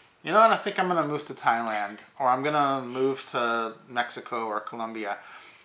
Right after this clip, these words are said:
That's just not something that would ever cross their mind, because they would have no basis, no understanding of how possible it was, what it would be like, how amazing it would be.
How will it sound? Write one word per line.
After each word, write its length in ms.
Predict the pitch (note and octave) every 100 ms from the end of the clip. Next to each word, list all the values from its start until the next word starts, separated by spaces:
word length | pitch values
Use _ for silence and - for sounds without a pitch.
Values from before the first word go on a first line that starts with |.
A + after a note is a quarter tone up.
| _ _
That's 200 | C3 C3
just 140 | D3+ C#3
not 160 | A#2+
something 260 | - A#2+ A#2
that 120 | A#2
would 100 | A2
ever 100 | G#2+
cross 300 | - A2+ -
their 100 | A2
mind, 380 | B2 D#3+ F3+ E3+
because 400 | C3 - B2 A2
they 160 | B2 B2+
would 100 | A#2
have 200 | A#2+ A#2+
no 120 | A2
basis, 640 | G#2+ B2 - B2+ - - - - - B2
no 140 | B2
understanding 760 | B2+ A#2+ - C3 B2 B2 A#2+ A#2+
of 280 | A2+ A2 -
how 240 | - A#2
possible 540 | - C3+ D3 - C3+ C3+
it 80 |
was, 520 | C3+ C3 C3 B2+ B2+ - - -
what 260 | A#2 A#2+ B2
it 80 | B2+
would 120 | A#2
be 140 | A#2+
like, 380 | B2+ C3 C3+ C3
how 180 | - A#2+
amazing 440 | A2+ A#2+ A#2 A#2
it 40 | A2+
would 160 | G#2+
be. 300 | A#2+ D#3 A2